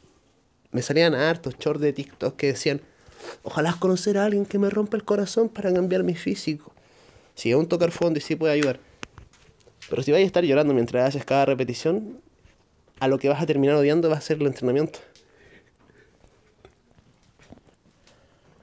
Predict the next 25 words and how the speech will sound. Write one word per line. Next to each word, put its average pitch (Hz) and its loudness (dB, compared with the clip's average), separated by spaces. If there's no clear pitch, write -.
No 98 0
a 107 4
la 117 6
otra 123 4
persona. 131 0
Y 127 6
de 143 8
hecho, - 0
te 127 0
vas 143 4
a 165 2
estar 160 2
reafirmando 151 0
odio 185 4
cada 170 4
vez 170 -2
que 151 0
tengas 170 2
que - -10
practicar 147 0
entrenamiento. 160 0
Y - 0
como 135 0
te 139 0
reafirmas 196 -2